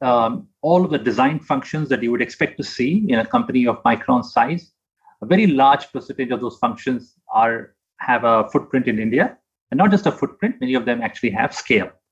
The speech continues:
And, and, uh, so we have many functions where we have attained significant scale, almost, uh, com-, bordering on being called a center of excellence. Uh, and these excellence, excellence units are,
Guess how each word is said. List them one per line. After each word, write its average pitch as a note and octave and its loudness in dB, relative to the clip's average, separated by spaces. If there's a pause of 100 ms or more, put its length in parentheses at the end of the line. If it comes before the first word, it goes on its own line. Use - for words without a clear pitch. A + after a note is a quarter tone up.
(380)
And, A2+ -2
and, A2+ 0
uh, A2+ 4
so - -2
we A#2+ -2
have A#2+ 0
many F3+ 2
functions C#3 -2
where B2+ 2
we B2 0
have B2 0
attained C3 0
significant F3+ 0
scale, A2 -4 (460)
almost, C3+ 0
uh, A2+ 6
com-, - -2 (280)
bordering C3 2
on A#2 2
being A#2 2
called A#2+ 0
a A2 -4
center A#2 -2
of A2 0
excellence. G2 -6 (460)
Uh, A2 2
and A#2 2
these C3+ -6
excellence, C3+ 0
excellence C#3 2
units B2+ 2
are, A#2+ 0